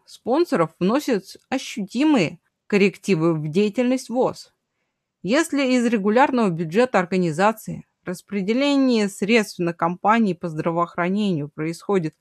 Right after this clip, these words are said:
пропорционально их опасности для здоровья мирового населения, то, согласно анализу бюджета воз за две тысячи четвёртый две тысячи пятый год,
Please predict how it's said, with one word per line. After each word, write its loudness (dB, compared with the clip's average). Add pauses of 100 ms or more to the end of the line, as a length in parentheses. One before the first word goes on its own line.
(640)
пропорционально 2
их -2
опасности 0
для -4
здоровья 2
мирового 0
населения, -2 (520)
то, 4
согласно 4
анализу 2
бюджета 0
воз -2
за -4
две -10
тысячи -4
четвёртый -4
две -12
тысячи -8
пятый 0
год, -4